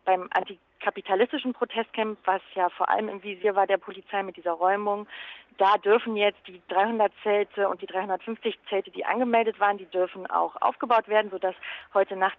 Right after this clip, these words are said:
die Leute, die hier ankommen und morgen ankommen, auch tatsächlich einen Schlafplatz und eine Essensversorgung haben, was auf jeden Fall, ähm, sehr erfreulich ist, finde ich.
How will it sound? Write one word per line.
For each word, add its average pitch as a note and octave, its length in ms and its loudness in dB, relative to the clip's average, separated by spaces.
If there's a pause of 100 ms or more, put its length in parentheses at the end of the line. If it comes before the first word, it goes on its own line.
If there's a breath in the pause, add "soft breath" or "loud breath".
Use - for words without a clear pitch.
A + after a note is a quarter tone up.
die F#3+ 220 -12 (420 loud breath)
Leute, G3 320 2
die F#3 160 -14
hier F#3 200 -4
ankommen F#3+ 420 -2
und - 240 -12
morgen F#3 260 0
ankommen, F3+ 460 -4
auch - 280 -2
tatsächlich F3+ 380 -8
einen F3 100 -18
Schlafplatz E3+ 440 -4 (500 loud breath)
und F#3 240 -10
eine F3 160 -4
Essensversorgung - 1160 -4
haben, E3 260 -2
was E3 220 -2
auf D3 180 -6
jeden E3+ 140 -16
Fall, E3 320 -8 (240)
ähm, E3 300 -12 (100)
sehr - 180 0 (300)
erfreulich - 580 -6
ist, - 180 -10 (220)
finde D#3+ 200 -12
ich. - 80 -18